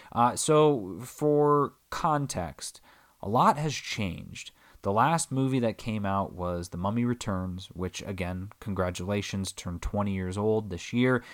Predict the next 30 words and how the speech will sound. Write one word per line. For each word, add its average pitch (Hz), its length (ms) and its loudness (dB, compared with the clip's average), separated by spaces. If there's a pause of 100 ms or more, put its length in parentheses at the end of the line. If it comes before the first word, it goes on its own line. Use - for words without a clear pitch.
(160)
which - 140 -6
means 147 180 2
it 131 100 -2
came 143 200 0
out 143 140 2
in 110 80 -4
two 135 240 -4
thousand 104 400 -2
and 90 160 -6
one. 80 220 -8 (320)
So - 100 -4
this 160 180 0
movie 185 260 0
came 143 200 -2
out 110 220 0
seven 127 600 2
years 107 540 0 (140)
after 87 760 -2
The 90 80 -6
Mummy 87 320 -2
Returns, 82 640 -10 (300)
but - 160 -4
the 110 40 -2
movie 147 360 4
itself 202 680 6
takes 156 300 -2
place, 147 500 2 (460)
uh, 113 640 6
twenty-ish 131 1000 0
years 90 760 -2